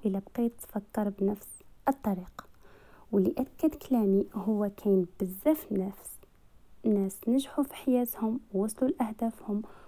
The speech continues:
وحققوا ذاتهم وداروا فرق كبير، مع أنهم مروا بنفس الظروف، بنفس الظروف والمشاكل، وعاشوا في نفس البيئة السلبية اللي انت نفسك عشت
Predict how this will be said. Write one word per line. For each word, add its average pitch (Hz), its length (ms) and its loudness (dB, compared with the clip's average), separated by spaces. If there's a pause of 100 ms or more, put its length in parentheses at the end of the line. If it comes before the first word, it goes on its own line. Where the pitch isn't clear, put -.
(240)
وحققوا - 460 -4
ذاتهم 226 540 0 (120)
وداروا 208 320 0
فرق 202 380 -6 (100)
كبير، 202 420 -2 (440)
مع 226 200 2
أنهم 196 380 2
مروا 185 340 -2
بنفس 254 280 0
الظروف، 247 680 2 (840)
بنفس 254 300 4
الظروف 240 680 6
والمشاكل، 240 840 2 (100)
وعاشوا 202 460 0
في 208 180 -4
نفس 208 300 0
البيئة 262 320 2
السلبية 226 640 0 (160)
اللي 196 140 2
انت 190 200 -2
نفسك 196 480 -4
عشت 208 400 -6